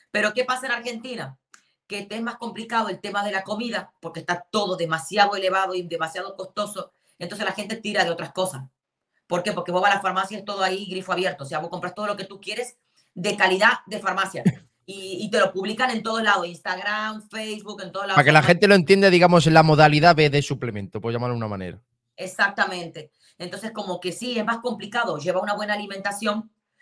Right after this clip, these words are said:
Speaker 1: pero van a lo otro. Pero es que ahí se nota la calidad del físico, sobre todo en las chicas.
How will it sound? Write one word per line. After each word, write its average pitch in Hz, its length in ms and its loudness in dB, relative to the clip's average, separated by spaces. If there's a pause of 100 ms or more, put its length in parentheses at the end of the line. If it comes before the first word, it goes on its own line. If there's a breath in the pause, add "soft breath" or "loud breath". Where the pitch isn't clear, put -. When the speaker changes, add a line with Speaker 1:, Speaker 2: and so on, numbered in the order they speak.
(140)
Speaker 1:
pero 190 220 0
van 185 140 0
a 208 80 -2
lo 175 100 -4
otro. 175 340 -6 (260)
Pero 190 200 -10
es 185 60 -10
que 202 120 -8
ahí 196 100 -4
se 226 140 -12
nota 220 440 -6
la 196 340 -6
calidad 175 360 -6
del 196 140 -10
físico, - 520 -14 (460)
sobre 185 240 2
todo 208 220 2
en 240 100 0
las - 100 -6
chicas. 226 480 -4